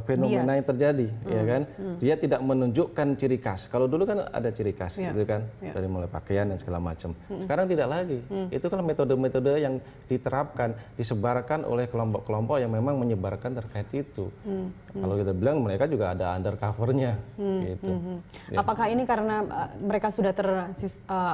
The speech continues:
Speaker 2: apa namanya, sudah sistematis begitu cara kerjanya sehingga polisi sendiri tidak bisa mengenali?
Speaker 1: Wah.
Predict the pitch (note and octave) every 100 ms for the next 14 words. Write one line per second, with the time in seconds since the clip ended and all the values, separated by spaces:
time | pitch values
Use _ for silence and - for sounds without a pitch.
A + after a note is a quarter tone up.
0 | E3+ A3 G#3 G3+ A#3+ - - - - -
1 | - - A3 G3+ G3 - - - G3 G#3
2 | G3 G3 B3+ A3 G3 A3+ C4 A3+ G#3 G3+
3 | F#3 G3+ B3 B3 G#3 F#3+ F#3 F#3 - -
4 | G3 G3+ G3+ G3 F#3+ G#3+ F#3+ F3 F3+ F#3
5 | F3+ F3+ F3 F#3+ C#4+ - - - - -
6 | - - - - - - -